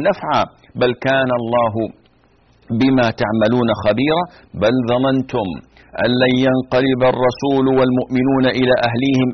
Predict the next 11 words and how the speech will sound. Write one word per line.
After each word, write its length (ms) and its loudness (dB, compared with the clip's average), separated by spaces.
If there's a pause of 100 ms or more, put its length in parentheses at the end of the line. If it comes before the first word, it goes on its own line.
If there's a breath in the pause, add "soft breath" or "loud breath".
(160)
أبدا 300 0 (160)
وزين 600 -2 (180)
ذلك 260 0 (100)
في 80 -6 (140)
قلوبكم 520 0 (520 soft breath)
وظننتم 800 -2 (160)
ظن 220 -2 (100)
السوء 460 -2 (840 soft breath)
وكنتم 560 0 (440)
قوما 360 0 (440)
بورا. 400 -2